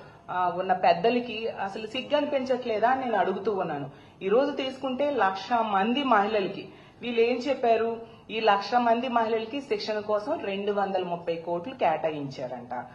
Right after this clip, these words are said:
ఓకే, మంచిదే. అసలు కుట్టు మిషన్ కి అవుతాది, ఒక కుట్టు మిషన్ కి నాలుగు వేల, సుమారుగా చెప్తున్నా నాలుగు వేల మూడు వందల కోట్లు,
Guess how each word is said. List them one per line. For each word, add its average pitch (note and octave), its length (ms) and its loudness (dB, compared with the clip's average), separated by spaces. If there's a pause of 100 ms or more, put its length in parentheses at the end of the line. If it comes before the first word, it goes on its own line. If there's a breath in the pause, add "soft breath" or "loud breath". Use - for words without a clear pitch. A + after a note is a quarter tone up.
(240 loud breath)
ఓకే, F3 280 0
మంచిదే. C#3+ 580 -2 (320 loud breath)
అసలు B3 240 -2 (160)
కుట్టు B3+ 260 -4
మిషన్ B3 480 -2
కి E4 220 -6 (100)
అవుతాది, A#3 760 4
ఒక G3 200 2
కుట్టు G3+ 300 -4
మిషన్ G#3 320 -6
కి A3 120 -8
నాలుగు F#3+ 440 0
వేల, F#3 280 -4
సుమారుగా A3+ 500 2
చెప్తున్నా A#3 440 -4
నాలుగు F#3+ 400 0
వేల F3 180 -2
మూడు D#3 220 -6
వందల C#3 260 -4
కోట్లు, C3+ 440 -8